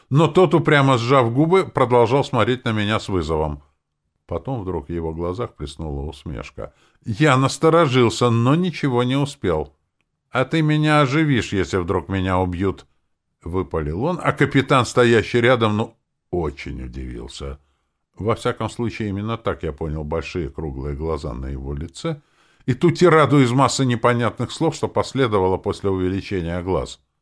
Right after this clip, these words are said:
Я укоризненно посмотрел на сержанта и, покачав головой, пошел обратно в замок.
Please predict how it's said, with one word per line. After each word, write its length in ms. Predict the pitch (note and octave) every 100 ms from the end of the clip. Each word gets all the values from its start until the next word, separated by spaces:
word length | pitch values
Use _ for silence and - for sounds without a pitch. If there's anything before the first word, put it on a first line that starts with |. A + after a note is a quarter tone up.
| _ _ _
Я 180 | - F2+
укоризненно 640 | E2 D2 F#2 F2+ C#2 D2 C#2+
посмотрел 480 | C#2+ - E2 D#2+ C2+
на 120 | C2+
сержанта 560 | - F2+ A2 D#3 D3 C#2+
и, 80 |
покачав 540 | C#2+ D2 - E2 E2+ D2
головой, 400 | D2 E2+ A2+ C#3+
пошел 400 | - - F2 F2
обратно 400 | E2+ E2 D2 F2
в 60 |
замок. 400 | G2+ A2+ C2 G#1